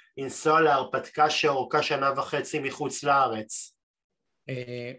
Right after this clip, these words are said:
Speaker 2: זה, זה משהו שאתה צריך באמת, אה, להסתכל עליו מראש,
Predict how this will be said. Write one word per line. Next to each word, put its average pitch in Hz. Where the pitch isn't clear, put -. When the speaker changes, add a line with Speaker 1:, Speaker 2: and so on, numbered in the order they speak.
Speaker 2:
זה, 135
זה 135
משהו 214
שאתה 180
צריך 156
באמת, 160
אה, 127
להסתכל 127
עליו 156
מראש, 127